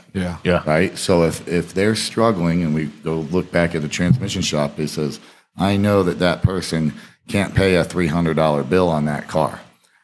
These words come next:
Speaker 3: How
Speaker 2: Yeah.
Speaker 3: are you supposed to pay a mortgage and send a kid to college?"
Speaker 2: Yeah.
Speaker 1: Yeah.
Speaker 2: And, and instead we waste our time working on that,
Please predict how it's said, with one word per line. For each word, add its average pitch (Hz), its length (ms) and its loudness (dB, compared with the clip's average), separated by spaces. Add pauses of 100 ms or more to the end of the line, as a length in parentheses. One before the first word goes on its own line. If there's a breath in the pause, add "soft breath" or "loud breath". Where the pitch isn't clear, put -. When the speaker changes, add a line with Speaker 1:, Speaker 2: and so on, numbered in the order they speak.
(120)
Speaker 3:
How 104 240 2
Speaker 2:
Yeah. 101 80 4
Speaker 3:
are 85 80 2
you 92 240 2
supposed 85 480 -2
to 82 60 -4
pay 87 200 0
a 78 80 2
mortgage 80 640 0
and 73 200 -4
send 87 220 0
a 69 60 -2
kid 92 220 0
to 67 60 -4
college?" 67 460 -4
Speaker 2:
Yeah. 147 160 4
Speaker 1:
Yeah. 92 260 -2
Speaker 2:
And, 120 220 2
and 143 180 2
instead 139 400 0
we 143 80 2
waste 123 300 2
our 113 80 2
time 117 240 0
working 131 380 0
on 87 140 -2
that, 92 300 -4